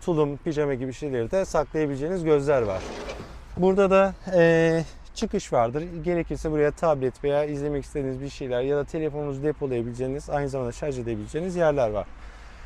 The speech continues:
Bu tarafta ise tek gözlü ocak ve evye var. Ee, bu şekilde katlanır musluklu. Burası bizim mutfak alanımız. Bu da bir ferah alan yaratıyor. Çünkü burada tavan yüksekliği iki metrenin üzerinde.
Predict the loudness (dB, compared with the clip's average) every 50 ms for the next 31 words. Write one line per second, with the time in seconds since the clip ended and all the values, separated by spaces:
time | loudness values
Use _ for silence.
0 | -16 -16 -8 -4 -4 2 8 10 10 10 8 6 4 2 0 2 2 2 2 2
1 | 0 -2 -10 -16 -16 -14 0 2 2 2 4 4 4 4 4 4 2 2 2 4
2 | 6 6 6 6 4 2 2 2 2 0 -4 -14 -18 -2 2 4 4 6 6 6
3 | 6 8 6 6 4 0 -6 -18 -20 -20 -20 -20 -20 -20 -20 -20 -20 -20 -20 -20
4 | -20 -18 -18 -18 -18 -18 -8 -2 0 2 2 4 2 2 0 -2 -2 -2 -2 -4
5 | -2 -2 -2 -2 -2 -2 2 2 2 2 2 -2 -6 -4 -4 -4 -6 -6 -8 -8
6 | -8 -8 -8 -4 -4 -4 -4 -4 -6 -12 -18 -20 -20 -10 0 4 4 4 4 4
7 | 0 0 2 2 2 4 2 0 0 -2 -2 0 2 2 2 2 0 0 -2 -4
8 | -4 -2 0 0 2 0 0 0 0 2 4 4 4 4 4 2 2 2 2 2
9 | 2 0 0 -2 -2 -2 -4 -6 -4 -6 -8 -6 -4 -2 0 0 0 0 0 0
10 | 0 2 2 0 -2 -2 -2 0 0 0 0 -2 -2 -2 -2 -2 -2 -2 -2 -2
11 | -2 -2 -2 -2 -2 0 0 0 0 2 0 0 0 -2 -2 -4 -4